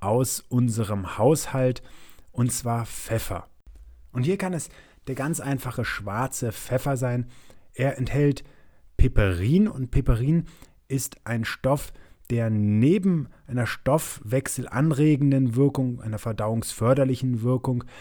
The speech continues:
vor allen Dingen, ähm, die Wirkung anderer Bestandteile in diesem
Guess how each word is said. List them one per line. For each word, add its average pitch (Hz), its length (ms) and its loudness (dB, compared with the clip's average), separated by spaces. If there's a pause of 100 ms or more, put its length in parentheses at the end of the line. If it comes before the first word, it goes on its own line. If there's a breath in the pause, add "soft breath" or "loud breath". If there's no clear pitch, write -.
(200 loud breath)
vor - 280 -10
allen 151 400 2
Dingen, 139 340 4 (520 soft breath)
ähm, 123 300 -2
die 120 200 0
Wirkung 143 360 0 (120)
anderer 165 480 4
Bestandteile 123 580 0
in 120 100 -2
diesem 123 360 2